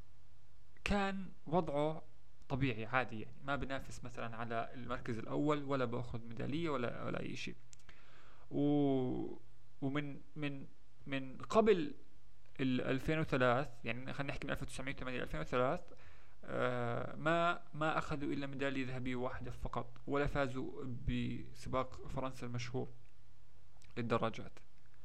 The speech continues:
فحتى في، في، في براند للدراجات ما رضوا يت-، يتعاقدوا مع الفريق خوفًا على مبيعاتهم من ال-،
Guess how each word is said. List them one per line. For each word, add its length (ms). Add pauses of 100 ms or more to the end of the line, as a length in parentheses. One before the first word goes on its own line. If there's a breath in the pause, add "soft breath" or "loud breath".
(140)
فحتى 840
في، 280
في، 240
في 300
براند 600
للدراجات 840 (560)
ما 180
رضوا 160
يت-، 380
يتعاقدوا 880 (120)
مع 460
الفريق 720
خوفًا 420
على 200
مبيعاتهم 500
من 120
ال-، 360